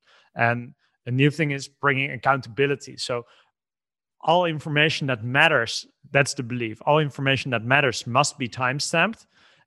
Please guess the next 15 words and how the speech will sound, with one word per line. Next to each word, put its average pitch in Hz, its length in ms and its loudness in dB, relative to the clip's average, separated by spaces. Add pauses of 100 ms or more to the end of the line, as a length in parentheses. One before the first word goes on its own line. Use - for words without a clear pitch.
(100)
And 123 580 0
a 135 200 -6
next 135 320 0
step 165 220 -2
could 139 180 -2
be 131 220 -2
connecting 139 560 0
an 135 100 -6
identity 131 760 -6
to 117 200 -10
that 120 220 -2
information 120 840 -6
so 127 220 0
that 127 220 -2
you 139 180 -8